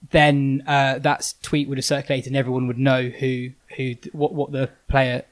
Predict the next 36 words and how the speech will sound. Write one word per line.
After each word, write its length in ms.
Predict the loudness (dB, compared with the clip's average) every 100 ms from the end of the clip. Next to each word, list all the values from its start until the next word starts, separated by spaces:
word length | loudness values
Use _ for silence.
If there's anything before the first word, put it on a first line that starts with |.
| -6
tweeted 420 | -4 -4 -6 -8
historically. 680 | -4 0 -2 -2 -6 -6 -4
Um, 260 | 0 0 2
and 240 | 4 4 2
you 120 | 4
made 180 | 4 6
a 40 | 4
really 200 | 4 2
important 340 | 2 0 0
point. 200 | -2 -4
The 100 | -2
age 220 | -2 -2
makes 200 | -6 -6
it 120 | -2
a 20 | 2
massive 300 | 2 0 -6
difference 360 | -6 -6 -8
to 100 | -6
the 40 | -4
Robinson 320 | -4 -4 -6
case. 360 | -4 -6 -8 -16 -20 -20 -20 -20 _
Um, 420 | 4 4 2 0 -6 _ _ _ _ _
but 160 | 2 2
I 60 |
think 340 | 2 0 0 -8 -8
a 40 |
couple 280 | 2 4 4
of 80 | 4
points 240 | 4 4
I'd 80 | 2
make 240 | 0 0 -4
around 260 | -4 -6
it 80 | -8
is 280 | -10 -12 -12
that, 200 | -12 -10
one, 560 | -2 0 0 -4 -12